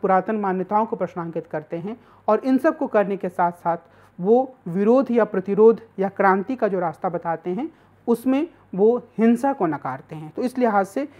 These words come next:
यह उनके विचारों का एक महत्वपूर्ण आयाम है। पेरियार मानते हैं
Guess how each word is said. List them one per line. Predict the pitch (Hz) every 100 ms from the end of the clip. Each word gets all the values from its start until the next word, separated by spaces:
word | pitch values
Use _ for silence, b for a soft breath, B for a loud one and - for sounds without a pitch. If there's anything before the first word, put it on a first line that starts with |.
| B B
यह | 208 240
उनके | - 202 190 220
विचारों | 180 190 180 180
का | 214
एक | 214
महत्वपूर्ण | 185 165 165 185 190
आयाम | 165 160 151 139
है। | - - b b b
पेरियार | 202 226 254
मानते | 240 196 196 196 294
हैं | 240 185